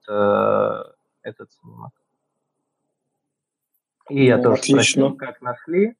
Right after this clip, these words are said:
Speaker 1: опять хэштеги. И, собственно, с тех пор я реально <laughs> поверил, что хэштеги работают, и леплю их, э, э, подо всеми фотографиями, которые публикую.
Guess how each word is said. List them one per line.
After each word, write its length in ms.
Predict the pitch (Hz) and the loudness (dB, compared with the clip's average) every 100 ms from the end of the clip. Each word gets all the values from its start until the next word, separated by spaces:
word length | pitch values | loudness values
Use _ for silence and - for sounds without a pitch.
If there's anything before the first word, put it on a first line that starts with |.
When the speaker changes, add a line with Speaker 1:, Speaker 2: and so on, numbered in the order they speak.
| - | -12
Speaker 1:
опять 380 | 117 - 143 139 | -8 0 0 0
хэштеги. 680 | - 107 - 107 104 156 - _ | -4 -6 -4 -2 -2 -4 -14 _
И, 120 | - 127 | -12 -10
собственно, 420 | 120 127 - 135 | -6 -8 -8 -12
с 80 | - | -6
тех 280 | 139 - | -4 -4
пор 340 | - 180 220 - _ _ - | -2 0 0 -2 _ _ -6
я 160 | 127 | 0
реально 320 | 123 127 123 117 131 | 2 2 2 -2 0
<laughs> 240 | 123 160 131 | 0 2 2
поверил, 120 | 120 | 0
что 240 | - 113 | -2 -4
хэштеги 500 | 113 120 - 127 120 | -2 -4 -4 -2 2
работают, 640 | 120 117 139 185 - 123 117 | 2 2 2 0 2 0 0
и 340 | 123 123 123 123 | 0 4 6 4
леплю 460 | 120 120 127 135 | 2 0 2 4
их, 340 | 127 123 - - | 6 2 -2 -8
э, 260 | 113 113 113 _ _ _ _ - | -2 -2 -4 _ _ _ _ -4
э, 140 | 110 104 | -4 0
подо 180 | 120 | 0
всеми 340 | 117 - 131 120 | 0 2 2 2
фотографиями, 1200 | - 117 120 127 143 - 120 117 113 110 110 110 - | -2 -4 0 0 0 0 -2 0 -2 -4 -4 -8 -12
которые 460 | 113 123 117 113 | -14 -4 0 0
публикую. 760 | 113 117 117 107 - 107 113 | -4 -14 -12 -12 -12 -14 -14